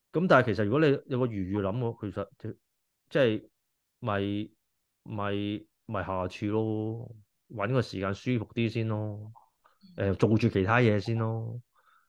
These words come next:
誒，好多嘢可以做嘅啫，你唔係一定要，誒，一定要一二三四五六七八九十㗎嘛。你一二三去到四食唔到，咪去到七先咯，七八九，跟住再四五六咯。咁呢樣嘢就係要，即係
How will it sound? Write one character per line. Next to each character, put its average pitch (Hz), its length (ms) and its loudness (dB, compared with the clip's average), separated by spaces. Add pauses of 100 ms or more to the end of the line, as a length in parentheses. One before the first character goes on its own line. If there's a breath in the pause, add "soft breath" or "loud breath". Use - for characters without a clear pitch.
誒， 95 520 4
好 113 120 2
多 143 140 8
嘢 110 160 6
可 110 100 6
以 123 80 6
做 101 180 0
嘅 95 140 0
啫， 113 120 2
你 110 80 2
唔 98 140 -2
係 107 120 0
一 120 40 -4
定 98 180 0
要， - 640 -4
誒， 95 480 2
一 143 80 4
定 113 220 2
要 113 180 6
一 123 120 0
二 - 20 0
三 131 160 4
四 117 60 2
五 - 20 2
六 107 80 0
七 - 80 -4
八 123 80 2
九 117 80 0
十 110 80 -2
㗎 123 160 0
嘛。 110 400 2 (240 loud breath)
你 117 140 2
一 135 220 4
二 110 40 4
三 131 280 4 (120)
去 120 100 0
到 117 80 2
四 113 220 2
食 104 160 -2
唔 92 100 -6
到， 92 120 -6
咪 117 180 -2
去 104 60 2
到 120 120 4
七 - 260 0
先 135 220 4
咯， 131 100 4
七 127 120 0
八 123 160 2
九， 98 420 -4 (260 soft breath)
跟 143 160 2
住 120 100 2
再 110 120 4
四 110 140 4
五 107 160 2
六 98 160 2
咯。 113 520 0 (680 soft breath)
咁 135 100 2
呢 156 80 6
樣 151 140 8
嘢 107 160 4
就 101 100 0
係 95 200 0
要， 104 440 -2
即 113 100 -2
係 107 380 4